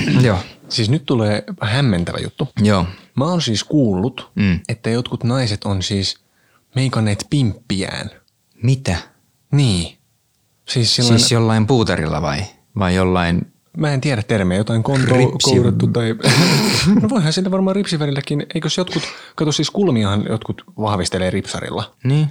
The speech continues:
Speaker 2: Niin varmaan jos sulla on jotain kiitorataa tai semmoista, niin vähän siihen
Speaker 1: Niin.
Speaker 2: tai ja sitten kato, kun siis silloin jos ajelee näitä karvoja, niin voi tulla niitä semmosia punaisia näppylöitä tai semmosia.
Speaker 1: Joo.
Speaker 2: Niin ehkä jos ne on, onko se sitten puuteria?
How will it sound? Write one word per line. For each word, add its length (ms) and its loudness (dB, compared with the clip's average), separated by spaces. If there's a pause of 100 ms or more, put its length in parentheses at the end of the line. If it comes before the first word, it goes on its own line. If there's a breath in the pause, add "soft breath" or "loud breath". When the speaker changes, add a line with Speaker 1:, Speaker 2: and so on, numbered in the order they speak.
Speaker 2:
Niin 120 0
varmaan 300 0
jos 140 -4
sulla 120 -4
on 60 -2
jotain 200 -2
kiitorataa 480 -2
tai 120 -6
semmoista, 240 -4
niin 120 -6 (920 loud breath)
vähän 220 2
siihen 260 0
Speaker 1:
Niin. 220 2
Speaker 2:
tai 380 -20
ja 60 0
sitten 260 -2
kato, 140 -4
kun 120 -4
siis 300 -4 (300)
silloin 300 -2
jos 180 -4
ajelee 380 0
näitä 200 -4
karvoja, 360 0
niin 200 0
voi 100 -2
tulla 140 -2
niitä 80 -4
semmosia 280 -4
punaisia 480 -2
näppylöitä 640 -6
tai 140 -8
semmosia. 360 -8 (220)
Speaker 1:
Joo. 240 4 (160)
Speaker 2:
Niin 140 -6
ehkä 220 -6
jos 120 -4
ne 80 0
on, 80 -4 (400)
onko 140 -2
se 40 -6
sitten 220 -6
puuteria? 440 -4